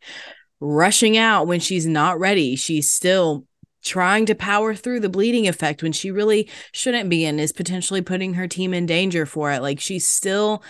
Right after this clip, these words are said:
making bad decisions and, like, fighting Galena along the way.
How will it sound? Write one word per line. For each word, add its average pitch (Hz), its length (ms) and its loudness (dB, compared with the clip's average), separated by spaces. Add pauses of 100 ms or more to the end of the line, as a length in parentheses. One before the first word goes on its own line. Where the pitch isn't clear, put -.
(220)
making 180 500 2
bad 156 360 2
decisions 196 760 0
and, 156 200 -2
like, 147 200 -4
fighting 165 540 2
Galena 147 580 0
along 139 380 -2
the 127 100 -4
way. 67 340 -6